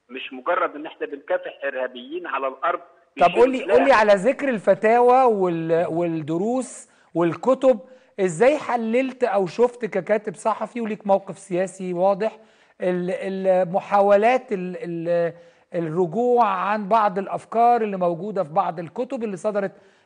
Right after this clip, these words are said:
Speaker 2: محاولة الرجوع اللي صدرت بالفيديو من محمد حسان وإسحاق الحويني وغيرهم؟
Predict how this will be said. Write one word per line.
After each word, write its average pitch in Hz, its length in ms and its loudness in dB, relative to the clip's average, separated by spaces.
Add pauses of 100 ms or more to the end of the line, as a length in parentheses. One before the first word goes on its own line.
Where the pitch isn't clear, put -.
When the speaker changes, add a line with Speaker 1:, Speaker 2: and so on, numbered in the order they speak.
(160)
Speaker 2:
محاولة 202 540 0
الرجوع 190 320 -2
اللي 202 120 -6
صدرت 190 360 -6
بالفيديو 175 480 -10
من 180 140 -10
محمد 190 380 -10
حسان 202 500 -6
وإسحاق 180 380 -8
الحويني 185 520 -8
وغيرهم؟ 151 340 -8